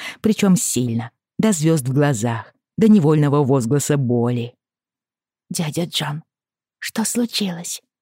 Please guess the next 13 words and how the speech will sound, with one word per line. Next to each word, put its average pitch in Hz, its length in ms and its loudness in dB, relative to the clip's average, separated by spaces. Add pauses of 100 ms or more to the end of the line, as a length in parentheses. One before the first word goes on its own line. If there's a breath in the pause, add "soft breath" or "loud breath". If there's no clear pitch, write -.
(300)
донесся 151 440 2
удивленный 135 460 2
голос 127 340 2
Дотти 127 400 -2
с - 60 -6
соседней 135 540 0
кровати. 117 800 -4 (340)
Судя 143 240 2
по 143 160 -2
шелесту 139 420 0
покрывала 147 640 0
на 135 160 2
полу, 131 380 2